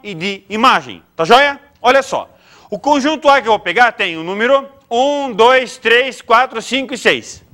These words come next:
E o conjunto B com os números nove, dez, doze, quinze e dezoito. Vamos agora, gente,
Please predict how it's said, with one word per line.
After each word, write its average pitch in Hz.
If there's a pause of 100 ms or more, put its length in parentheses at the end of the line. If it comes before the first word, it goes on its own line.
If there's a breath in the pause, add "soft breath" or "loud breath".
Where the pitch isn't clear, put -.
(440 soft breath)
E 208
o 214
conjunto 247
B 185 (200)
com 240
os 202
números 131 (240 soft breath)
nove, 226
dez, 208
doze, 214
quinze 240
e 240
dezoito. 180 (1300)
Vamos 320
agora, 226
gente, 143